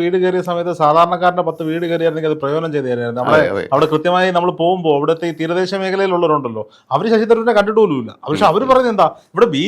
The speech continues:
Speaker 1: ജെ പി വരാതിരിക്കാൻ വേണ്ടി ഞങ്ങൾ കോൺഗ്രസിന് വോട്ട് ചെയ്യും, ശശി തരൂരിന്
Speaker 2: അതെ,
Speaker 1: വോട്ട് ചെയ്യും.
Speaker 2: അതെ.
Speaker 1: നഗരമേഖലകളിലേക്ക് ചെല്ലുമ്പോൾ ഒരു കോൺഗ്രസിന്റെ ഒരു പ്രവർത്തക, യൂത്ത് കോൺഗ്രസിന്റെ മെമ്പർഷിപ്പ് ഉള്ള ഒരു പ്രവർത്തക എൻ്റെ മൈക്കിന് മുന്നിൽ പറഞ്ഞാൽ ഇപ്പോഴും നവകേരള ന്യൂസിന്റെ ഫീഡിൽ കാണും. ശശി തരൂർ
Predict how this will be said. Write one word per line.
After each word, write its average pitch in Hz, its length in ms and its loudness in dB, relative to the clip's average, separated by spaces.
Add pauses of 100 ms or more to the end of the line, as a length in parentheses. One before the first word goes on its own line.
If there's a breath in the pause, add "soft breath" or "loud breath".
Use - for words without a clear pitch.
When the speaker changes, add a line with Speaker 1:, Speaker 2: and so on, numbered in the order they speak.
Speaker 1:
ജെ 311 120 4
പി 302 100 0
വരാതിരിക്കാൻ 240 460 4
വേണ്ടി 220 160 -4
ഞങ്ങൾ 208 240 -2
കോൺഗ്രസിന് 180 340 -6
വോട്ട് 139 140 -10
ചെയ്യും, 123 120 -14 (160)
ശശി 175 200 -4
തരൂരിന് 170 200 2
Speaker 2:
അതെ, - 60 0
Speaker 1:
വോട്ട് 131 140 -2
ചെയ്യും. - 180 -6
Speaker 2:
അതെ. 147 480 -10
Speaker 1:
നഗരമേഖലകളിലേക്ക് 226 800 6
ചെല്ലുമ്പോൾ 214 380 2 (140)
ഒരു 208 100 2 (100)
കോൺഗ്രസിന്റെ 214 560 2
ഒരു 208 140 -8
പ്രവർത്തക, 202 420 2 (400 soft breath)
യൂത്ത് 156 240 -2
കോൺഗ്രസിന്റെ 180 380 -2 (120)
മെമ്പർഷിപ്പ് 185 440 -4
ഉള്ള 160 120 -8
ഒരു 156 80 -6
പ്രവർത്തക 147 380 -2 (360 loud breath)
എൻ്റെ 147 160 -4 (300)
മൈക്കിന് 143 380 -4
മുന്നിൽ 151 180 -4
പറഞ്ഞാൽ 139 300 -2
ഇപ്പോഴും 135 240 -8
നവകേരള 131 340 -6
ന്യൂസിന്റെ 127 280 -12
ഫീഡിൽ 123 220 -10
കാണും. 123 180 -6 (380 soft breath)
ശശി 127 300 -10
തരൂർ 190 180 -2